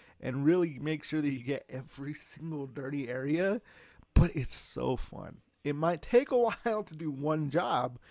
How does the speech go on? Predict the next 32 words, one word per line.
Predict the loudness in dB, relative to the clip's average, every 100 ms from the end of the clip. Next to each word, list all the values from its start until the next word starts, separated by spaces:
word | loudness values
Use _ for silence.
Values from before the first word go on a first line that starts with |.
| -20 -20 -6
but | 0 4
it's | 4 2
so | -6 -2 -2
fun, | -4 -2 -2 0 -2 -6
and, | -10 -8 -8
and | -6
I, | -2 0 0 0
I'm | -2 0
really | -2 0 -2
enjoying | -4 -4 -4 -6 -6
the | -6
game. | -4 -4 -4 -6 _ -20 _ _ _ _ -4
Um, | 0 0 0 -2 -6 -12 _ _ _ _ _ _ -6
you | -4
know, | -4
a | -2
lot | 0 0
of | 0
great | -2 -2 -2
games. | -4 -2 -2 -2
Ghostbusters | -2 -2 -2 -2 -2 -2 -6 -6
came | -8 -8 -6
out | -8 -8
for | -10
V | -8 -6
R. | -4 -6 -8
Still | -14 -12
have | -10 -8
yet | -8 -8
to | -12
try | -8 -8 -8 -10
that. | -6 -4 -2 -4 -6